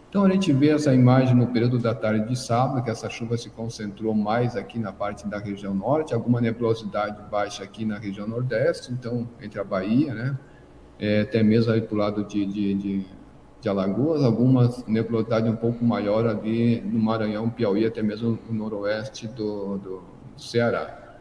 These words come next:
Fora isso, a gente observa que esse cenário não teve muitas mudanças, né, de sábado, domingo, algumas áreas com chuva. Ontem à tarde, aqui no domingo,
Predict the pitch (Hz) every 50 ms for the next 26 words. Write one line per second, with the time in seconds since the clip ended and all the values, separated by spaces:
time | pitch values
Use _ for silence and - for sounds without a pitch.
0 | - - - - - - - - 170 165 170 165 160 156 170 180 - 170 160 165
1 | - - 151 147 - 143 - - 147 143 151 147 147 156 147 - - 147 147 147
2 | 151 143 - - 135 127 127 127 135 143 143 143 147 151 151 - - 143 147 160
3 | 160 151 139 117 113 113 120 120 117 123 123 117 123 117 107 98 95 98 104 123
4 | 143 139 - - 98 98 98 98 98 107 110 110 107 - - - - - - 98
5 | 101 113 120 123 120 120 117 110 117 113 107 104 - 98 95 92 95 98 113 120
6 | 127 131 127 127 131 147 - 208 196 165 135 117 110 120 123 127 123 - - -
7 | 107 117 - - - 117 123 139 139 131 117 101 101 95 90 95 104 117 120 120
8 | - 113 107 101 98 - - 104 110 113 110 101 101 98 - 110 110 101 98 98
9 | 98 98 101 110 113 110 104 104 110